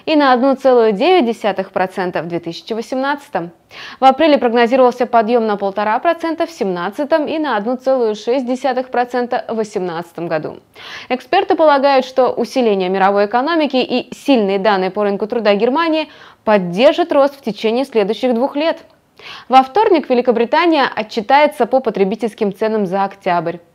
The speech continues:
Экономисты прогнозируют подъем на три процента в годовом исчислении. Индекс потребительских цен вырос на три процента по сравнению с подъемом на две целых девять десятых процента в августе.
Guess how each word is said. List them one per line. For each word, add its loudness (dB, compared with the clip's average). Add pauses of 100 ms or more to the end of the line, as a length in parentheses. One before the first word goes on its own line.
(260)
Экономисты 2
прогнозируют 2
подъем 2
на 2
три -2
процента 2
в -4
годовом 0
исчислении. -4
Индекс 4
потребительских 0
цен 2
вырос 2
на 0
три -2
процента 0
по 0
сравнению -2
с -10
подъемом 0
на 0
две 0
целых 0
девять -2
десятых -4
процента -4
в -8
августе. -4